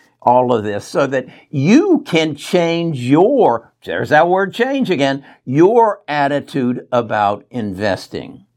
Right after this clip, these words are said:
So again, as I said, let's look at these charts from, uh, Apple, Microsoft, um, N-, Nvidia, and Tesla. And notice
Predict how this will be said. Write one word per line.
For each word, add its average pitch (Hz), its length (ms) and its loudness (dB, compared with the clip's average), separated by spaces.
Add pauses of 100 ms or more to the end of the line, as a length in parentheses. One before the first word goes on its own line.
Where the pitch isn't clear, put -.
(260)
So 208 220 4
again, 165 320 4
as 143 240 4
I 208 140 4
said, 104 260 0
let's 190 320 0
look 190 440 -2 (100)
at 127 220 -2
these 127 520 -2 (320)
charts 123 800 0 (280)
from, 113 600 0 (420)
uh, 107 220 -4
Apple, 120 680 0
Microsoft, 113 880 -2 (380)
um, 92 840 -2
N-, 120 160 2
Nvidia, 107 480 -2
and 101 160 -4
Tesla. 95 420 -2 (180)
And 165 280 2
notice 254 800 0